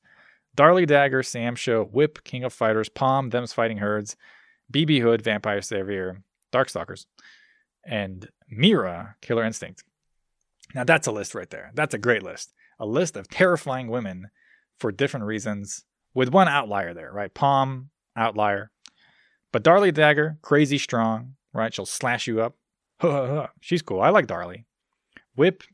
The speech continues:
all business, all the time. She literally whips you into shape, right? B B Hood is a psycho killer. I know Pringle really likes her. She's, like, evil. Uh, Mira is evil vampire lady,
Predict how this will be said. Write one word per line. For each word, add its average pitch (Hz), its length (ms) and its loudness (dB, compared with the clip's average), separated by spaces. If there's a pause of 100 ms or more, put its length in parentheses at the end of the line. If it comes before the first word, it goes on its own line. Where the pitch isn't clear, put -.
(160)
all 143 180 4
business, 156 720 -2
all 151 160 2
the 165 80 -4
time. 151 380 -2
She - 140 -6
literally 139 380 2
whips 117 340 -2
you 147 80 -4
into 147 140 -6
shape, 147 300 -6 (580)
right? 151 240 -4 (880)
B 156 140 2
B 160 160 0
Hood 156 180 2
is 120 140 -2
a 110 40 -4
psycho 156 380 0
killer. 160 480 0 (960)
I 120 60 -4
know 135 120 0
Pringle 131 360 -2
really 117 140 2
likes 104 280 -2
her. 147 180 -8 (920)
She's, 151 260 -6
like, 107 160 -2
evil. 123 420 -6 (1400)
Uh, 113 180 0
Mira 147 460 4
is 120 140 -2 (160)
evil 135 340 0
vampire 123 500 4
lady, 120 320 2